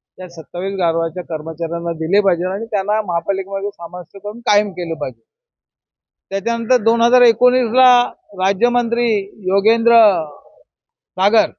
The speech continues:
यांना ते मंत्री झाल्यानंतर त्यांना पत्र दिलं. तर पनवेल महानगरपालिकेमध्ये, पनवेल महानगरपालिका कल्याण महापालिकेच्या नंतर मा-, सा-, महापालिका झाली, त्या भागातील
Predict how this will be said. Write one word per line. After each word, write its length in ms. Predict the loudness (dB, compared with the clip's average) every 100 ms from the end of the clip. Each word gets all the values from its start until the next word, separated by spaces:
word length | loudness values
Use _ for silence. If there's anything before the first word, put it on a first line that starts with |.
| _ _ _ _ _ _ -12
यांना 520 | -8 -2 2 4 4
ते 240 | 2 0 0
मंत्री 320 | -2 0 2
झाल्यानंतर 300 | 2 0 -4
त्यांना 220 | -2 -2
पत्र 340 | -2 -6 -6
दिलं. 320 | -8 -8 -10 -14 _ _ _ _ _ _ _
तर 40 | -16 -8
पनवेल 360 | -6 0 0
महानगरपालिकेमध्ये, 1400 | 2 2 2 2 2 2 2 0 -2 -2 0 4 4 4 2 -6 -8
पनवेल 320 | -4 0 2
महानगरपालिका 760 | 2 2 2 2 2 2 2 0
कल्याण 360 | -2 -2 0
महापालिकेच्या 800 | 0 0 0 -4 -2 -2 0 0
नंतर 300 | 0 2 2
मा-, 180 | 2 2
सा-, 840 | 2 4 4 2 0 -2 -8 -14 -10 -4
महापालिका 460 | 0 2 4 2
झाली, 280 | 2 -2 -6 -10 _ _ _ -4
त्या 260 | 2 4
भागातील 840 | 4 4 4 2 2 -2 -2 -4 -6